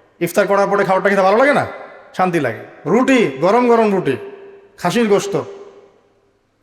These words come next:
খুব ফেভারিট খাবার মুসলিমদের। বিশ্বাস করেন, খেতে পারতেছি না। আমি মিথ্যা কথা বলছি না, আল-, আমি ফখর করেও কিছু বলছি না,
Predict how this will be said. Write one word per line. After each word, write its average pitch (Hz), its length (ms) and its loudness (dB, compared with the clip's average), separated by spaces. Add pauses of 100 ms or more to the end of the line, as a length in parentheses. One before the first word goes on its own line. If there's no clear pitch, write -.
খুব 202 160 -2
ফেভারিট 220 340 2
খাবার 202 200 2
মুসলিমদের। 175 440 -2 (2000)
বিশ্বাস 220 400 0
করেন, 247 260 2
খেতে 196 220 0
পারতেছি 143 360 -4
না। 110 100 -12 (1900)
আমি 175 100 0
মিথ্যা 190 180 -2
কথা 190 160 2
বলছি 185 260 0
না, 233 80 2
আল-, 165 300 0
আমি 156 120 -2
ফখর 202 280 -2
করেও 208 220 0
কিছু 175 180 -2
বলছি 139 220 -4
না, 104 100 -12